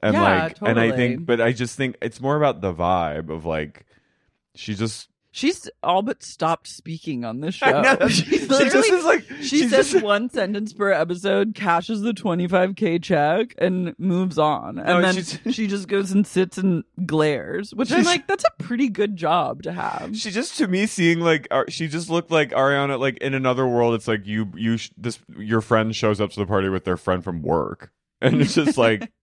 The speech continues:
Speaker 2: <laughs>
Speaker 1: who doesn't really speak. "Oh, this is
Speaker 2: Well
Speaker 1: Katie." And everyone's just like, "Hi." And she's like, "Hey."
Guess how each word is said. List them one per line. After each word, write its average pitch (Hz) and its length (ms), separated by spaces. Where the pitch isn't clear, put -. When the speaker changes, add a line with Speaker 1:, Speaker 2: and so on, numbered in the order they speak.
Speaker 2:
<laughs> - 160
Speaker 1:
who 123 100
doesn't 107 220
really 107 200
speak. 90 380
"Oh, 127 120
this 143 120
is 156 60
Speaker 2:
Well 214 140
Speaker 1:
Katie." 117 440
And 107 120
everyone's 107 320
just 101 120
like, 104 180
"Hi." 147 400
And 135 180
she's 110 180
like, 104 160
"Hey." 101 200